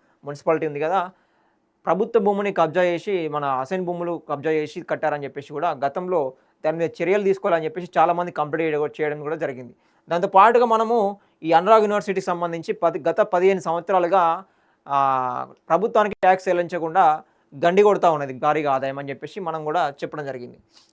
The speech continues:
ఇట్లా ప్రభుత్వానికి ట్యాక్స్ కట్టకపోవడము, ఇట్లా అక్రమ నిర్మాణాలు, అదేవిధంగా ఇప్పుడు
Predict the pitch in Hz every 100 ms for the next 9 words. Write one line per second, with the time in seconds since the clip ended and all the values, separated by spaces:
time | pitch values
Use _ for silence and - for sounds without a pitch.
0 | - 151 214 180 147 139 160 170 185 202
1 | 196 202 165 170 165 180 170 170 165 185
2 | 196 160 151 139 - 175 160 151 160 165
3 | 160 180 160 165 160 165 180 165 196 196
4 | 160